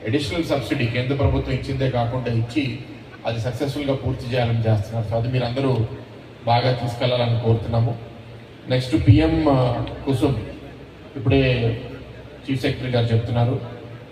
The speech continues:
పన్నెండు వందల మెగావాట్లకు సంబంధించి సోలార్ ప్రాజెక్ట్స్ ప్రత్యేకంగా రైతులకి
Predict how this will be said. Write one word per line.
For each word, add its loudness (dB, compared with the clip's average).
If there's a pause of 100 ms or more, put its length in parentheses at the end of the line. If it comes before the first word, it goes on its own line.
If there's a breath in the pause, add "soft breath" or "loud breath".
(160)
పన్నెండు 0
వందల 2
మెగావాట్లకు 4
సంబంధించి 0 (840)
సోలార్ 6
ప్రాజెక్ట్స్ 2
ప్రత్యేకంగా -2
రైతులకి 0